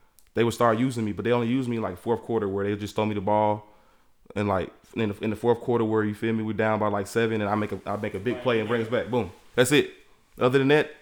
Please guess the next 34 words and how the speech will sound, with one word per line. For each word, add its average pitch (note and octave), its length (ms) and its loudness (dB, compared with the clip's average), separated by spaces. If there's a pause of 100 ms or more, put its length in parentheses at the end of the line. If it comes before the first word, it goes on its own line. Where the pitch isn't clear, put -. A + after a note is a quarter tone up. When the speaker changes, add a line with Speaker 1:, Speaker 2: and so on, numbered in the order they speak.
Speaker 1:
East B2+ 200 -4
Tennessee C3+ 260 -4
State C#3+ 240 -2
didn't C#3 100 -2
really C#3 160 -2
use C3+ 240 -4
me, G2 80 -2
but F#2+ 160 -4
I B2 80 -2
don't, C#3+ 160 -6
I - 60 -4
mean, C#3+ 300 -2 (680)
I A#2+ 60 -6
Speaker 2:
Did - 60 -6
Speaker 1:
can't C#3+ 180 2
Speaker 2:
they - 40 -8
say, F3+ 220 -12 (100)
like, C#3+ 260 -14
was C#3+ 200 -10
it, C3+ 340 -16
was C3+ 160 -14
you D#3 80 -14
going D#3 280 -10
there D3 100 -12
on C3+ 100 -14
the B2 60 -16
impression D3+ 480 -16
that C3 120 -16
they A#2+ 220 -18
were D#3+ 120 -8
gonna E3+ 280 -12
use - 300 -16
you? A2 60 -2
Speaker 1:
Man, A2+ 580 0